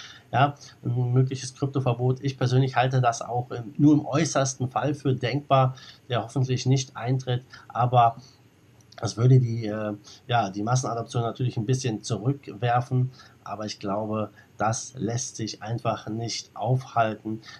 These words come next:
Denn jedes Verbot zum Beispiel von Krypto, wozu würde es führen?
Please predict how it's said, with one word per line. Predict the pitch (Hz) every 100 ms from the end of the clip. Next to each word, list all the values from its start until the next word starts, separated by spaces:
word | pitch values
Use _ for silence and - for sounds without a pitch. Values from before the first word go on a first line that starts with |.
| -
Denn | 104 101 107 -
jedes | 117 135 131
Verbot | 123 107 113 135 139
zum | - - 123 113
Beispiel | 113 113 113
von | 113 107
Krypto, | 120 - 123 98 117
wozu | 127 110
würde | 117 110
es | -
führen? | 131 127 131